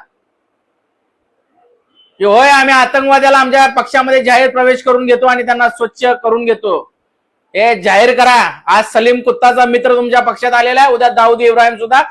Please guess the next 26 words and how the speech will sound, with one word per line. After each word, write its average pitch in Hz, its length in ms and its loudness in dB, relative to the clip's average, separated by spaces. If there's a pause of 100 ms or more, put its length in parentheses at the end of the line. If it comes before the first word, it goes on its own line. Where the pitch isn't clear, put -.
(180)
पाकिस्तानातून 226 640 -2
येऊन 247 240 -6
तुमच्या 226 240 -4
पक्षामध्ये, 226 760 -4 (760)
भाजपमध्ये 214 580 -2
सामील 202 320 -4
होईल, 185 300 -2
भाजपमध्ये 196 480 -4
प्रवेश 165 340 -4
करेल. 139 340 -8 (1120)
आणि 160 140 -4
उद्या 208 240 2
जर 226 120 0
दाऊद 208 280 2
इब्राहिम 220 480 0
जर 233 280 2
भारतात 208 380 0
येऊन 226 160 -4
प्रवेश 214 280 -2
केला, 214 180 -2
तर 233 120 -4
त्यालाही 220 300 -2
तुम्ही 220 240 -14
क्लीन 202 260 -10
चिट 196 160 -10
द्याल, 156 300 -4